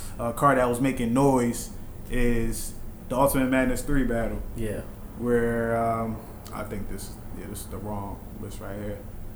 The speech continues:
Speaker 1: We had Cortez and Official, Serius Jones and Nitty, Swave versus, uh, Prep, Jack versus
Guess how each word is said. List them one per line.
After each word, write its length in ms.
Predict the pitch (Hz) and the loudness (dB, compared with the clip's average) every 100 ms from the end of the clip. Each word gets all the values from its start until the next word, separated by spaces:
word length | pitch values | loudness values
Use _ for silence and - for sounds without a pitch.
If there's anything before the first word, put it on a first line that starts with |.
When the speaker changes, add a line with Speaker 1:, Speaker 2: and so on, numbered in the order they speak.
| - - - - - - - - - - | -10 -12 -12 -10 -10 -10 -10 -10 -10 -8
Speaker 1:
We 140 | 127 117 | -4 0
had 160 | 117 | 0
Cortez 540 | - 151 147 147 143 131 | 4 4 6 6 6 6
and 100 | 131 | 4
Official, 640 | 127 127 127 - 131 123 | 2 0 0 0 0 2
Serius 420 | 120 - 143 139 | 2 4 6 6
Jones 280 | 135 135 127 | 4 4 4
and 180 | 127 123 | 4 4
Nitty, 380 | 123 120 117 117 - | 4 2 0 -2 -6
Swave 600 | - - 135 139 131 127 - - | -6 -2 2 4 4 2 -2 -6
versus, 500 | 131 131 123 127 117 | 0 0 2 4 6
uh, 480 | 123 120 120 117 113 - - | 8 8 4 2 0 -2 -4
Prep, 380 | - 131 123 - - - - - - | 4 4 4 -2 -8 2 8 8 8
Jack 400 | - 131 127 - | 2 4 4 2
versus 540 | 113 131 123 123 120 | -2 0 0 0 -4